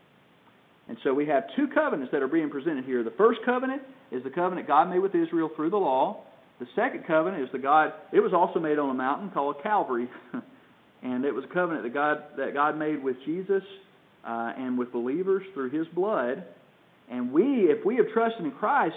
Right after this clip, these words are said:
we're no longer under this over here. We've been brought under a new covenant, under new commandments, under a new testament, uh, which is a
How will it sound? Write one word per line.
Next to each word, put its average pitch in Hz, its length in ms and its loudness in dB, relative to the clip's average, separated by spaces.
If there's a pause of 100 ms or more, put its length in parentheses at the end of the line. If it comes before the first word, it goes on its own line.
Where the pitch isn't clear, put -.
(140)
we're 220 100 -2
no 285 140 0
longer 202 360 2
under 190 280 -2
this 185 260 4
over 123 220 -2
here. 135 360 -4 (840)
We've 185 140 6
been 196 120 -2
brought 170 300 4
under 139 220 2
a 127 100 2
new 147 280 2
covenant, 123 580 -2 (720)
under 139 260 0
new 190 160 0
commandments, 131 640 -6 (120)
under 123 200 -6
a - 20 -4
new 156 220 -2
testament, 233 520 -8 (760)
uh, 110 100 -8
which 151 220 -4
is 151 100 -6
a 147 80 2